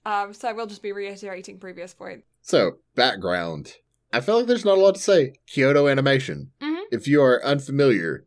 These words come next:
Speaker 2: with Kyoto Animation, some of the words that are trying to come out of my mouth but aren't. Anyway, so some of the works that they've done are actually some of the most phenomenally animated shows that you'll ever see.
Speaker 1: Mm-hmm.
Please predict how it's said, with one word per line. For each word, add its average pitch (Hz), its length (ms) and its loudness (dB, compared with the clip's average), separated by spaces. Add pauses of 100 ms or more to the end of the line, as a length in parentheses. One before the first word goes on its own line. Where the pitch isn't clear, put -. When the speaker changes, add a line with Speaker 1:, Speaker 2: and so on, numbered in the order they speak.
(120)
Speaker 2:
with 87 640 0
Kyoto 92 340 0
Animation, 87 800 -4
some 98 280 -4
of 85 260 -4
the 85 580 -6 (680)
words 101 760 2
that 90 180 -2
are 90 260 0
trying 95 380 -2
to 80 100 -10
come 90 380 -2
out 85 180 0
of 82 380 -6
my 85 240 -4
mouth 127 500 -2
but 73 140 -4
aren't. 127 440 0 (440)
Anyway, 110 360 0 (220)
so 85 520 -6
some 165 200 2
of 196 40 6
the 185 80 6
works 175 220 2
that 151 120 0
they've 147 160 2
done 131 380 0
are 92 160 0
actually 110 320 -2
some 113 180 0
of 104 60 -4
the 98 80 0
most 98 280 -2
phenomenally 104 680 -4
animated 92 480 -4
shows 82 480 -4
that 71 160 -10
you'll 80 200 -4
ever 71 200 -10
see. - 500 -8 (220)
Speaker 1:
Mm-hmm. 247 240 -14